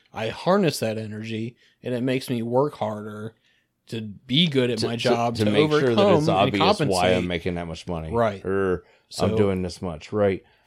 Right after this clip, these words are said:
Speaker 1: so if I can, if I can, if I can at least instill that negative energy, or if I can at least teach my kids to take that, that negative energy and harness it for good,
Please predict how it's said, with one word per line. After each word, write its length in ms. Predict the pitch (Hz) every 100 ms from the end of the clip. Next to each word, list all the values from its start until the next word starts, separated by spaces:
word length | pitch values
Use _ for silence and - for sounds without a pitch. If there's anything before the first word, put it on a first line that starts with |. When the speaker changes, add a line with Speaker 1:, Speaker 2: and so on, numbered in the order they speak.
| -
Speaker 1:
so 80 | 139
if 80 | 131
I 100 | 139
can, 80 | 135
if 180 | 139 143
I 80 | 131
can, 360 | 147 131 131 -
if 160 | 120
I 80 | 139
can 140 | 139 139
at 160 | 123
least 460 | 131 160 170 - - _ _ _ _
instill 440 | 110 120 - 135 135
that 200 | 135 117
negative 400 | 135 135 123 117
energy, 500 | 113 107 110 113 110
or 40 |
if 100 | 120
I 80 | 127
can 160 | 135
at 120 | 123 123
least 360 | 135 - - _ _ _ _ _ - - _ _ _ _ -
teach 260 | - 127 135
my 120 | 117
kids 280 | - 117 120
to 60 |
take 240 | 107 123 110
that, 260 | 107 - -
that 200 | 113 107
negative 400 | 107 117 117 110
energy 520 | 107 110 107 117 117 101
and 100 | 104
harness 400 | 117 113 110 117
it 100 | 107
for 120 | 110
good, 540 | 107 117 110 101 110